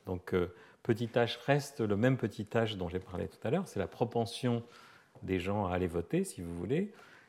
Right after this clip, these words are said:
Et donc, euh, l'observation qu'on peut en avoir via ces, euh, taux de participation, ce sont des moyennes locales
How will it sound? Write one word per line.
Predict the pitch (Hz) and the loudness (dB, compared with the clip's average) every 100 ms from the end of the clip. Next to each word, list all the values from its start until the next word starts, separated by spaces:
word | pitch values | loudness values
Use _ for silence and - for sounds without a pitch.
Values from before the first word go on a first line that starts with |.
| _ | _
Et | - 117 131 - | 2 4 6 2
donc, | 110 120 - | 0 0 4
euh, | 104 | 4
l'observation | 101 - 113 104 104 - 120 117 110 101 _ _ | 4 2 2 4 2 -2 -2 -2 -2 -8 _ _
qu'on | 104 | -4
peut | 92 - | -4 -2
en | 98 | 0
avoir | 92 87 107 107 92 | 0 2 2 2 2
via | 98 117 117 113 104 | 2 4 4 4 0
ces, | - - 104 98 92 95 - | -10 -6 -2 0 0 -4 -8
euh, | 92 | -4
taux | - | -2
de | 98 | -2
participation, | 90 87 - - - 90 - 147 190 - - - - - | -4 -6 -14 -8 -4 -4 -2 0 0 -4 -20 -20 -20 -10
ce | - | -8
sont | 92 117 | -4 0
des | 104 | 0
moyennes | 98 110 117 117 | 2 4 4 4
locales | 95 - 107 147 113 | 2 2 2 2 0